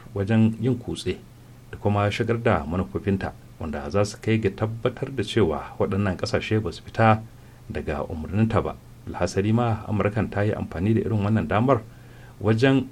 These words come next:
hamɓarar da wasu gwamnatocin waɗanda dama ba ta ɗasawa da su, ta hanyar horar da 'yan ta'adda da ba su kariya da maƙudan kuɗaɗe da kuma yin amfani da wasu ƙasashen Larabawa wajen aiwatar da wannan shiri.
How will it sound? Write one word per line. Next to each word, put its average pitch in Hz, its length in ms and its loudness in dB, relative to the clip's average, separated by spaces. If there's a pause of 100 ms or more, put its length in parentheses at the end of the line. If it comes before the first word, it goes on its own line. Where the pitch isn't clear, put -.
(140)
hamɓarar 143 500 0
da 120 200 2
wasu 95 260 -4
gwamnatocin 113 640 0
waɗanda 113 320 0
dama 110 480 2 (340)
ba 120 140 2
ta 127 100 0
ɗasawa 92 480 2
da 82 60 -4
su, - 220 -6 (280)
ta 87 140 -8
hanyar 104 300 0
horar 98 200 2
da - 80 0
'yan 98 180 -4
ta'adda 110 600 2 (440)
da 80 180 -4
ba 110 200 4
su - 240 -4 (120)
kariya 101 540 2 (160)
da 85 120 -4
maƙudan 78 500 -2
kuɗaɗe 90 380 -4 (260)
da - 80 -12
kuma 98 200 2
yin 101 180 2
amfani 85 360 -2
da 87 80 -2
wasu 87 300 -4
ƙasashen - 420 -2
Larabawa 98 640 2
wajen 95 380 2
aiwatar 104 400 -2
da 76 220 -2
wannan 82 260 -4
shiri. - 280 -8